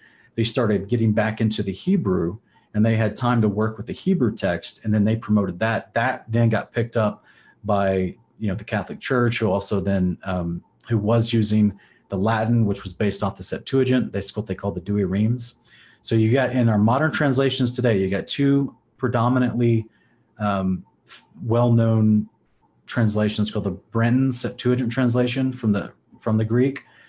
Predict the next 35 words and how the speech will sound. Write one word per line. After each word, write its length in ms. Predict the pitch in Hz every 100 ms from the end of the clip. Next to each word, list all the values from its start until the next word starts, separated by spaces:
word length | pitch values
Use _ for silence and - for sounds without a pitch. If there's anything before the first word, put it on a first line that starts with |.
| _
into 220 | 113 117 127
English. 500 | 120 104 104 - -
And 100 | 107
then 80 |
you 80 | 104
got 140 | 107 107
the 80 |
Douay-Rheims, 840 | 95 117 123 117 117 98 98 - - _ _ _
which 400 | 107 104 - - - 110
based 560 | 117 113 110 - - -
a 40 | 101
lot 220 | 101 110
of 140 | 101
off 240 | 104 107 98
Jerome's 500 | 101 113 110 104 90
Latin 420 | 95 101 110 104
Vulgate, 580 | 98 113 123 143 143 _ _ _ _ _ _ -
which 200 | 127 113
was 100 | 101
based 280 | 104 104 -
off 140 | 95
the 60 | 95
Septuagint. 720 | - - - 107 87 78 67 _ _ _ _ _ - _ _
So, 480 | - 120 110 107 - _ -
but 240 | 123 123
the 60 | 120
thing 200 | 139 139
that 120 | 127
we 100 | 120
don't 280 | 110 127 123
know, 320 | 156 175 123
was 260 | 120 117 113
it 140 | 117
based 280 | 113 117 117
off 380 | 113 110 -